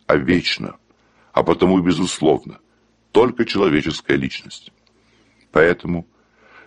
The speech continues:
так или иначе, но всё в мире существует, всякое дело делается для того, чтобы всякий, чтобы каждый постиг, осознал и принял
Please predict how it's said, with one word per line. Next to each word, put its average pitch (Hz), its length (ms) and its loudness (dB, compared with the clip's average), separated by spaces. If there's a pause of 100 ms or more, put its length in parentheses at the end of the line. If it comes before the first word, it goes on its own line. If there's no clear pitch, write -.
(120)
так 92 260 2
или 92 160 4
иначе, 92 420 0 (540)
но 98 120 4
всё 104 220 2
в 95 80 2
мире 131 240 4
существует, 104 720 -2
всякое 107 460 2
дело 120 320 4
делается 107 480 0
для 101 100 2
того, 87 380 2
чтобы 85 240 0
всякий, - 680 -2 (320)
чтобы - 340 -2
каждый - 760 -2 (960)
постиг, - 680 -2 (140)
осознал 82 840 0 (100)
и 80 100 -4
принял 78 540 0